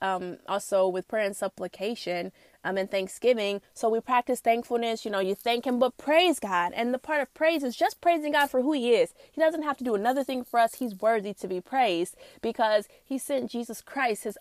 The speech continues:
one and only begotten son, uh, to die on the cross for our sins so that we could be saved. And he loved us when we didn't care about him. And he sent his son to die for us when we had no idea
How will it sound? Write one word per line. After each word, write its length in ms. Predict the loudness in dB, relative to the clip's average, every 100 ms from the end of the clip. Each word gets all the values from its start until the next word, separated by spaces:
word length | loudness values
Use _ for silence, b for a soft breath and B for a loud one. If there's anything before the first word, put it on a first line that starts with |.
| -6
one 420 | -2 0 -2 -4 -10
and 160 | -12 -2
only 280 | 0 2 0
begotten 420 | 0 0 0 -4
son, 460 | -8 -8 -8 -10 -12 b b
uh, 140 | 0 0
to 120 | 0
die 260 | 0 2 2
on 100 | 0
the 80 |
cross 320 | -4 -4 -4 2
for 180 | 4
our 140 | 6 4
sins 340 | 2 -2 -2
so 80 | -2
that 120 | 0
we 140 | 2 2
could 120 | 0
be 120 | -4
saved. 460 | -4 0 0 -2 -4
And 120 | 0
he 100 | 0
loved 320 | 2 0 0
us 200 | 0 -2
when 180 | -4 -2
we 100 | -2
didn't 180 | -4 -4
care 180 | -2 0
about 260 | 0 -2
him. 260 | -2 -4 -4 B B B
And 100 | -6
he 120 | -4
sent 260 | -4 -4 -4
his 160 | -6
son 360 | -2 0 0 -2
to 120 | -2
die 220 | 0 0
for 180 | 0 -2
us 260 | 0 0 -2
when 220 | -6 -2
we 120 | -4
had 280 | -2 0 -2
no 360 | -4 -2 0 2
idea 680 | 2 0 -2 0 2 0